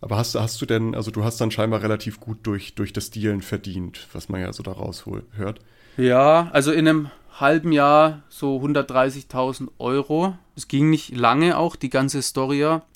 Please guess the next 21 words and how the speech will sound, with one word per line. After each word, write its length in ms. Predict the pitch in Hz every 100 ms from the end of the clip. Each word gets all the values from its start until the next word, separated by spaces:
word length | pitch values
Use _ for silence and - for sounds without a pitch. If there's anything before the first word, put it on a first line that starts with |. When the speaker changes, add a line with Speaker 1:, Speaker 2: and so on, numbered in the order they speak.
| -
Speaker 2:
Davor 220 | 117 117
gab's 200 | 110 110
viele 240 | - 120 110
Fails, 600 | - 113 139 131 - -
aber 180 | - 117
so 140 | - 113
ungefähr 300 | 123 113 113
das. 280 | 131 160 - - - _
Und 180 | 135 127
ich 120 | -
wurde 260 | 135 143 139
dann 200 | 135 -
aber 240 | 131 127
inhaftiert 580 | 127 120 - - 190 185
und 160 | 151
bin 160 | 143 135
mit 120 | 131
dreiundzwanzigtausend 1080 | - 113 127 127 131 120 - 117 120 120 120 113
Euro 400 | 113 117 113 -
Schulden 360 | - 123 113
raus. 420 | 117 - - -